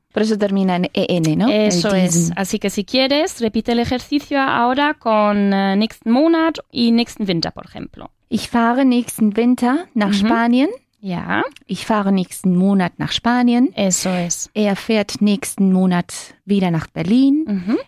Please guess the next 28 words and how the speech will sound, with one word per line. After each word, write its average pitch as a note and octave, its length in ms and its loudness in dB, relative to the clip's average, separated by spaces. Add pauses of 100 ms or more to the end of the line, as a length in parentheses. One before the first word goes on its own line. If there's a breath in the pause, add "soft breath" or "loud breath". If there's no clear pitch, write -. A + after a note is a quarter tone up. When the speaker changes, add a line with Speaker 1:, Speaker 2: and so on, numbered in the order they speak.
(140)
Speaker 1:
Er G3+ 200 -2
fährt, - 920 -2
er, G3 300 0
wir G#3 240 0
fahren G#3+ 380 0
nächsten F3+ 600 0
Sommer F#3+ 420 0 (240 loud breath)
wieder G#3 320 2
nach D#3+ 160 -2
Südfrankreich. - 920 -4 (200)
Speaker 2:
Eso F#3+ 340 -2
es, - 260 -10
muy G3+ 220 0
bien, - 320 -4
sehr G#3+ 240 0
gut. E3+ 320 -10 (580 loud breath)
Ahora C4+ 460 0
en A#3+ 160 0
el A3+ 240 0
aspecto - 640 -6
drei B3 320 0 (320)
vamos B3 340 0
a C#4 480 0
ver, C4 380 0 (260)
ich - 140 -6
sehe D4 440 2
ihn C4 240 2
bald A#3 420 -2